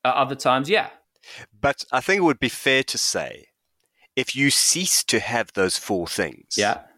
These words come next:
Speaker 2: you would no longer be
Speaker 1: No.
Speaker 2: yourself.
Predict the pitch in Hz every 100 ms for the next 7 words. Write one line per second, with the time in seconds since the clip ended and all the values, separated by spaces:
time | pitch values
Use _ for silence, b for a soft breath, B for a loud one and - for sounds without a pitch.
0 | _ _ _ _ _ 107 117 110 107 104
1 | 101 95 95 92 90 87 92 82 76 -
2 | _ _ _ _ _ - 123 101 92 101
3 | 71 - -